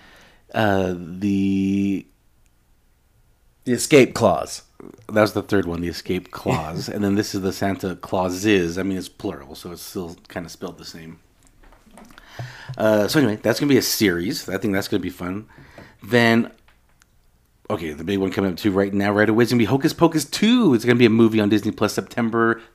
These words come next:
Speaker 1: thirtieth, so just in a few weeks.
Speaker 2: Yeah, this has been
Speaker 1: That's coming out.
Speaker 2: talked about for a long time, so this is gonna be pretty, this has been hyped up.
Speaker 1: And, yeah, yeah, so I'm,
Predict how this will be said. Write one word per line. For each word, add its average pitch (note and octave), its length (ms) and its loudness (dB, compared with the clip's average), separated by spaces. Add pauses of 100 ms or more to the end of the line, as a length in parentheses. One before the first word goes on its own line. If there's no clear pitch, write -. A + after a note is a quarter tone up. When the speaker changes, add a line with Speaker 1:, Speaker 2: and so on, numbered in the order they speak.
(140)
Speaker 1:
thirtieth, E3 520 2
so G#2 120 -4
just C#3+ 200 -6
in A3+ 60 -4
a G3 60 -4
few E3 200 -4
weeks. - 480 -4
Speaker 2:
Yeah, - 100 0
this A#2+ 200 -2
has F3 60 -6
been C3 140 2
Speaker 1:
That's G#2 100 0
coming G#2+ 200 0
out. F2+ 120 -4
Speaker 2:
talked A2 260 0
about G2+ 240 0
for - 140 -2
a F2 60 0
long G2 260 0
time, E2 460 -2
so F2+ 220 -4
this G2 140 -2
is A#2+ 60 -8
gonna G2+ 160 -4
be F2+ 100 -8
pretty, E2+ 240 -8 (540)
this C3+ 100 -4
has D3+ 40 -6
been E3 140 4
hyped B2 260 2
up. - 260 -4 (340)
Speaker 1:
And, A2+ 340 4
yeah, G2+ 460 -2
yeah, F#2 240 -2
so G2+ 160 -6
I'm, G2+ 560 -6